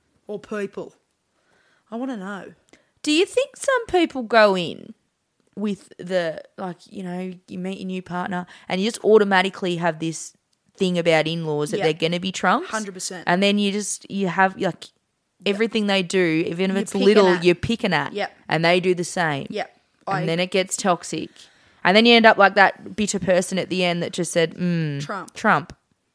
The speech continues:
Speaker 1: I think there is that definitely assumption that your in-laws are out to get you at some point,
Speaker 2: Mm.
Speaker 1: and they're got the assumption that you're trying to take their daughter or son away.
Speaker 2: Mm, and do something
Speaker 1: Nasty.
Speaker 2: nasty, like, take all
Speaker 1: Sinful.
Speaker 2: their money.
Speaker 1: Or, yeah, exactly.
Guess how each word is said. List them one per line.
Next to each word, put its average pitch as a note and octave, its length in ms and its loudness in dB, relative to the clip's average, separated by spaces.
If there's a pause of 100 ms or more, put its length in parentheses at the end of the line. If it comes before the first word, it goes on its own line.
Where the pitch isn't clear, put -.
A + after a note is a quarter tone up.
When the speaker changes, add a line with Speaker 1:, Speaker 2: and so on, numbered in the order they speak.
(600)
Speaker 1:
I A#3 160 -2
think A#3 260 -10
there G#3+ 240 -6
is G#3 160 -8
that - 220 -10
definitely G3+ 440 -10
assumption F#3 580 -12
that F3 160 -16 (840)
your G3+ 140 -14
in-laws G3 460 -10
are F#3+ 120 -8
out F#3 160 -6
to F3 100 -16
get F3 180 -14
you F3 160 -12
at - 120 -18
some F3+ 240 -12
point, F#3 280 -8
Speaker 2:
Mm. E3+ 200 -6
Speaker 1:
and G3 240 -4
they're A3+ 440 0 (380)
got A#3 180 -4
the G#3 120 -10
assumption G3+ 440 -10
that F#3+ 120 -14
you're G3 240 -8
trying G3+ 260 -10
to - 60 -14
take G3 260 -8
their F#3+ 340 -6
daughter F#3 500 -6
or F3 200 -8
son F#3 240 -10
away. E3 380 -14 (180)
Speaker 2:
Mm, D#3 320 -4
and D#3+ 100 -4
do F3+ 160 4
something C#3+ 540 -2 (360)
Speaker 1:
Nasty. F#3+ 420 -6
Speaker 2:
nasty, D3+ 500 0
like, C#3+ 160 -2
take G3 260 4
all F3+ 80 4
Speaker 1:
Sinful. E3 40 2
Speaker 2:
their D#3+ 180 6
money. D3+ 420 -4
Speaker 1:
Or, F#3 340 -8
yeah, F#3+ 160 -10
exactly. - 680 -16